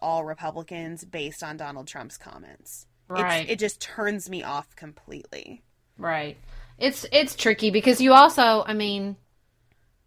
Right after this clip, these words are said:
Speaker 2: they also have to come out strong against some of the crazy stuff he says. That's, the, I mean, you, you gotta be clear. I don't know if the debate's always, I mean, they've got, they've had plenty of time to do that and have done it. I'm,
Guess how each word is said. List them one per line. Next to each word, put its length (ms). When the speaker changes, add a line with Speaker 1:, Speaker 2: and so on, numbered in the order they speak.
Speaker 2:
they 120
also 260
have 120
to 60
come 220
out 140
strong 360
against 320
some 160
of 60
the 80
crazy 320
stuff 220
he 100
says. 420
That's, 220
the, 140
I 40
mean, 140
you, 240
you 120
gotta 180
be 80
clear. 580
I 100
don't 120
know 60
if 80
the 60
debate's 360
always, 260
I 100
mean, 140
they've 220
got, 180
they've 160
had 160
plenty 240
of 60
time 180
to 60
do 140
that 200
and 120
have 240
done 200
it. 180
I'm, 180